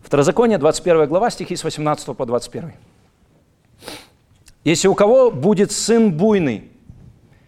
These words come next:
и непокорный, не повинующийся голосу отца своего и голосу матери своей, и они наказывали его, но он не слушается их,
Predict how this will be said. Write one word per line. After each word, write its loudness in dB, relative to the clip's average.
и 0
непокорный, 2
не 2
повинующийся 2
голосу 2
отца 0
своего 0
и -2
голосу -2
матери -6
своей, -12
и 0
они 4
наказывали 0
его, -2
но 2
он 2
не 0
слушается -4
их, -8